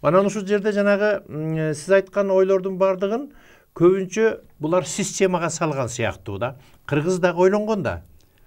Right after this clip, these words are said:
Кыргыз да ойлонуп, анан, э, бирдеме жасап. Бирок биздики сиз айткандай, э, кел-, ой келди, аны аткардык же аткарбадык, анан ошондой болуп калат. Бул жерде ошол, мындайча айтканда, системага салганда мындай.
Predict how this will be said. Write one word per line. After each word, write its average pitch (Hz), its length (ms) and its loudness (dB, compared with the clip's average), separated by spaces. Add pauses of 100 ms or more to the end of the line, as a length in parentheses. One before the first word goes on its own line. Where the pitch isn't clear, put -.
(140)
Кыргыз 147 260 -4
да 165 80 0
ойлонуп, 180 440 0 (300)
анан, 147 300 0
э, 151 160 0
бирдеме 143 380 0
жасап. 123 240 -6
Бирок 185 300 2
биздики 185 500 -2 (280)
сиз - 260 -8
айткандай, 180 640 2 (380)
э, 135 220 -2
кел-, 165 320 4
ой 175 240 4
келди, 185 320 2
аны 165 240 0
аткардык 165 580 -2
же 156 100 -4
аткарбадык, 156 600 -2 (220)
анан 127 240 -6
ошондой 123 320 -4
болуп 98 200 -4
калат. 98 220 -4
Бул 135 180 -6
жерде 170 260 -2
ошол, 165 320 -4 (440)
мындайча 143 340 0
айтканда, 143 580 -2 (260)
системага 143 720 2
салганда 98 480 -6
мындай. 104 480 -4